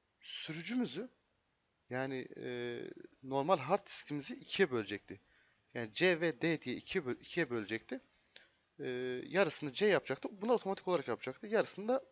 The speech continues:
D yapmış olacaktı. E, D'yi de tabii tekrar üstünü klikleyip biçimlendirip kullanıma başlayacaktı. Bunu kendisi otomatik yapıyor. Fakat, e, şeyde her şeyi kaldır da,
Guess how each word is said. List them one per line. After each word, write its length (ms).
D 180
yapmış 520
olacaktı. 460
E, 160
D'yi 220
de 80
tabii 460
tekrar 280
üstünü 240
klikleyip 480
biçimlendirip 500
kullanıma 580
başlayacaktı. 540
Bunu 120
kendisi 340
otomatik 420
yapıyor. 300
Fakat, 280
e, 320
şeyde 580
her 220
şeyi 260
kaldır 480
da, 160